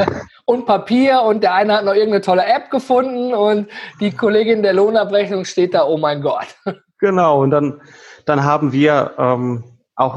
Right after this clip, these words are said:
Speaker 2: auch wieder eine Cloud-Anwendung, wo, wo auch eine, eine App auf dem Smartphone ist, wo ich jederzeit Start, Stopp, wo ich Zeiten nachtragen kann,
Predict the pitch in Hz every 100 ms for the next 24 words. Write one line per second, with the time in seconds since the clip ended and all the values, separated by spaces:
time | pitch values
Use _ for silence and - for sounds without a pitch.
0 | - 135 147 131 127 - 127 156 156 147
1 | 143 143 143 135 123 117 143 139 131 131
2 | 127 131 127 131 - 139 - - 135 127
3 | - 123 123 - 127 131 - 156 151 165
4 | 175 170 165 151 160 - - 151 - -
5 | 165 - 151 135 - - - 151 160 147
6 | 127 143 - 143 139 135 139 143